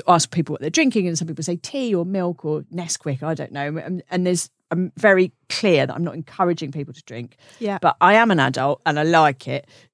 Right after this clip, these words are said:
Speaker 1: And there've been occasions where that goes too far. Once, I decided I really had to complete Sniper Elite five. And I ended up, I just had to kill the boss Nazi. I wasn't gonna sleep. And I ended up,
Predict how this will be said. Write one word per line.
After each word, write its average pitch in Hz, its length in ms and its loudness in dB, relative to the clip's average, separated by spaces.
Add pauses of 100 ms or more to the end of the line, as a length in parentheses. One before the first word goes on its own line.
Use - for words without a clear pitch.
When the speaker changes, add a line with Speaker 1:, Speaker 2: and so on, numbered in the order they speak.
Speaker 1:
And 185 260 2
there've 208 180 2
been 294 160 4
occasions 165 460 2
where 160 80 0
that - 180 -2
goes 151 260 -6
too 190 260 -2
far. 127 380 -6 (340)
Once, 170 480 2 (240)
I 180 60 0
decided 185 400 4
I 175 40 6
really 180 320 4
had 175 160 0
to - 80 -8
complete 165 420 -4
Sniper 156 400 -6
Elite 147 260 -6
five. 139 480 -6 (400)
And 165 240 2 (240)
I 180 220 2
ended 196 300 4
up, 160 160 6
I 190 80 4
just 240 180 0
had - 140 -2
to - 60 -10
kill 165 180 -2
the 151 80 -4
boss 151 260 -4
Nazi. 165 400 -2
I 151 40 -2
wasn't 165 280 -4
gonna 143 100 -12
sleep. 147 460 -6 (380)
And 190 120 0
I 202 80 4
ended 247 320 4
up, - 300 6